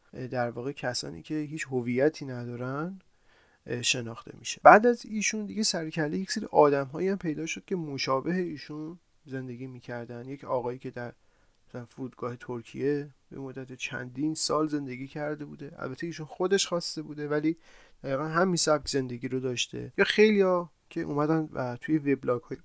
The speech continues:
مختلف گفتن که ما هم به نوعی آواره هستیم، به نوعی سرگردانیم و هیچ هویتی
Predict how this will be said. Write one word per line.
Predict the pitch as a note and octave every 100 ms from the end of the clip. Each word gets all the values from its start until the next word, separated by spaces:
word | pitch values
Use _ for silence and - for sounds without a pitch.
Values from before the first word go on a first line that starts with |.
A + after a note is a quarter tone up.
| -
مختلف | - - B2+ C#3 -
گفتن | C#3+ D3 D3 C#3
که | C3+
ما | C3+ C#3
هم | C3+ C3+ C3+
به | C3+ B2+
نوعی | C#3+ E3
آواره | D#3 C3 B2 B2 D3
هستیم، | D3+ C#3+ - C#3+
به | C3
نوعی | B2 C3+
سرگردانیم | - B2+ A#2 A#2 A2+ B2 C#3 C#3
و | C3
هیچ | C#3 -
هویتی | B2 A2+ A#2+ C3 - C#3 C#3+